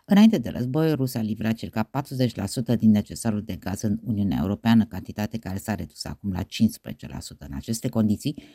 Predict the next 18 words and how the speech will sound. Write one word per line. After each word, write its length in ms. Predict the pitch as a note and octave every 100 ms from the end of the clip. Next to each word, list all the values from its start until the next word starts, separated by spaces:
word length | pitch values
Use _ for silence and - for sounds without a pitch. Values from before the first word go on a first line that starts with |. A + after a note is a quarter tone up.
| _ _
și 160 | - -
pe 140 | D3
fundalul 440 | A#2 G2+ F#2+ G#2 G#2
incertitudinilor 1040 | - A2+ A2+ - G#2+ B2+ A#2 G#2+ D#2+ B1 _
alimentate 880 | G#2+ G2+ G2 F#2+ A2 G#2+ G#2+ F#2 C#2+
de 180 | F2 -
declarațiile 580 | G2+ - E2 D#2+ - A2+
Moscovei, 500 | D3+ E3+ E3 D3 - _ - - -
Uniunea 340 | F#3 A3 E3 G#2+
Europeană 360 | A#2+ D#3 D#3+
a 60 | C3
venit 600 | A#2 B2 C3 _ B2+ A2
miercuri 580 | B2+ C#3+ - D#3 C#3+ -
cu 260 | - D3 -
un 120 | E3+
plan 280 | C3 G2 G2+
de 80 |
urgență. 540 | G2 E2+ E2+ C2+ -